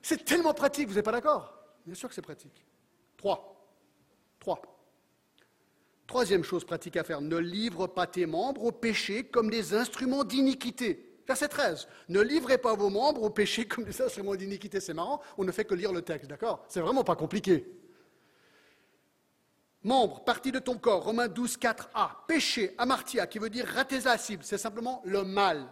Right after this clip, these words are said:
d'accord ? Instrument, c'est un outil. Iniquité, ça veut dire injustice ou une mauvaise conduite, Romains un dix-huit. L'idée est donc simple. C'est le principe de la batte de baseball. Est-ce que vous connaissez ce principe ?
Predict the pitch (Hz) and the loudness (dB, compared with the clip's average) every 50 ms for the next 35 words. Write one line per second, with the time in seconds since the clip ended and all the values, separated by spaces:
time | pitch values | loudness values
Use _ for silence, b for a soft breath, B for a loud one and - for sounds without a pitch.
0 | - 160 170 165 254 285 262 196 139 - - - - - _ _ _ _ _ _ | -8 -6 -2 2 4 4 4 4 0 -4 -12 -20 -20 -20 _ _ _ _ _ _
1 | - 302 320 311 - - - - 302 254 233 202 - 196 160 202 202 233 330 339 | 0 2 2 2 2 0 0 0 0 0 0 0 -2 -2 -2 -2 -2 0 -2 -2
2 | - - 269 240 - - - _ _ _ _ _ _ _ _ _ _ _ _ _ | -4 -4 -6 -6 -6 -10 -14 _ _ _ _ _ _ _ _ _ _ _ _ _
3 | _ - 269 320 339 302 - - 285 - - 277 294 311 294 - 247 233 247 254 | _ 2 2 2 2 2 0 0 -2 -2 0 0 0 2 2 4 2 2 2 2
4 | 277 - - - 247 277 277 196 262 269 - - - 202 180 - 202 196 196 202 | 0 0 0 -2 0 0 0 2 0 0 -2 -2 -6 -8 -8 -8 -6 -6 -4 -4
5 | 220 247 254 262 - - - 180 175 180 185 175 - 135 190 208 220 233 233 - | -2 -2 -2 -2 -2 -4 -6 -8 -8 -8 -10 -12 -8 -4 -2 0 0 -2 -2 0
6 | 233 240 233 190 233 220 156 170 175 143 - - - B B B B B B 196 | 0 0 0 0 -2 -4 -4 -4 -8 -10 -10 -16 -20 B B B B B B 0
7 | 226 254 247 311 311 262 233 277 269 254 - - - 254 214 160 - - - - | 0 2 2 2 0 0 0 -2 -2 -2 -2 -2 0 0 0 -2 -4 -8 -16 -20
8 | _ _ _ _ _ _ _ _ _ _ _ _ _ _ _ _ _ _ _ _ | _ _ _ _ _ _ _ _ _ _ _ _ _ _ _ _ _ _ _ _
9 | _ _ _ _ - b b b b b b b b b b b - 247 247 262 | _ _ _ _ -20 b b b b b b b b b b b -4 -2 0 0
10 | 262 262 - 277 269 - - 320 240 240 226 220 202 - 240 269 208 170 208 175 | 0 0 -2 -2 -2 0 -2 0 0 2 0 0 0 0 -2 -2 0 0 0 0
11 | 208 202 160 160 180 170 147 131 - - - - 254 247 247 - 240 240 226 226 | 0 -2 -2 0 -2 -2 -2 -2 -6 -12 -12 -8 -6 -6 -4 -2 -4 -4 -4 -6
12 | 269 - 226 - 196 185 - - 151 - | -8 -8 -6 -4 -4 -6 -6 -6 -10 -12